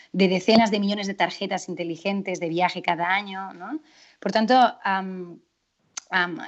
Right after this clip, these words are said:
esto es, ah, son beneficios, ah, independientes, no paralelos a reducir los costes de, de, de la infraestructura. Mm, una encuesta, ah, reciente, mm, mostró que la cantidad de pasajeros en el transporte público a nivel mundial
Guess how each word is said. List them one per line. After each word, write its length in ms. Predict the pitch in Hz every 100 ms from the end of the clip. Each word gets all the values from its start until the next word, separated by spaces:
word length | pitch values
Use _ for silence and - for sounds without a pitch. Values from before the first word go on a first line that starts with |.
| - -
esto 260 | 202 196
es, 300 | 214 226 -
ah, 240 | 214 185 180
son 180 | 202
beneficios, 800 | 202 202 220 202 - 190 196 - -
ah, 100 | 180
independientes, 600 | 180 175 175 185 175 170
no 80 | 180
paralelos 560 | 180 175 190 196 196 185
a 40 |
reducir 360 | 165 165 175 170
los 160 | 170
costes 480 | 180 160 - 175 165
de, 300 | 175 175 -
de, 400 | 175 170 - -
de 100 | 170 170
la 80 |
infraestructura. 840 | 165 - 165 - 170 - 185 175 - - - - _ _ _ _ -
Mm, 220 | 220 220 247
una 120 | 294
encuesta, 800 | 302 302 294 247 220 196 - -
ah, 420 | 190 170 170 175 -
reciente, 1040 | 175 170 233 226 220 202 - 175 180 - -
mm, 480 | 185 180 180 180
mostró 480 | 185 - - 214 214
que 220 | 220 208 190
la 160 | 185
cantidad 340 | 185 185 196 214
de 80 |
pasajeros 720 | 220 202 - 190 202 196 190 190
en 60 |
el 80 | 180
transporte 480 | 180 170 185 185 180
público 400 | 185 175 - 170
a 40 |
nivel 280 | 165 170 175
mundial 800 | 180 175 170 180 190 175 165